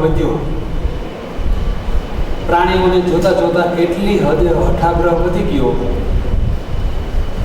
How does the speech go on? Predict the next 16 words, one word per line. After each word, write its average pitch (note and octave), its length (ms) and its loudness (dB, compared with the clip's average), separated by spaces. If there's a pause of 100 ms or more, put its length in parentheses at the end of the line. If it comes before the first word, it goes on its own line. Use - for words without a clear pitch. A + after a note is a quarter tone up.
(320)
મમ્મીએ E3+ 400 2
વિચાર્યું G3 480 2
કે - 60 0 (120)
આને - 140 0
હું F#3 220 0
અત્યારે D#3 340 2 (180)
આઈસ્ક્રીમ F3+ 460 -2
ખવડાવીશ F3+ 640 2
તો E3+ 60 2 (100)
સાંજે F3 260 2 (120)
પાછું E3+ 320 0
હમણાં E3 360 0
ઘરે D#3 160 2 (100)
જશું E3 280 0
ત્યારે D#3+ 280 2
અનાજ D#3+ 280 0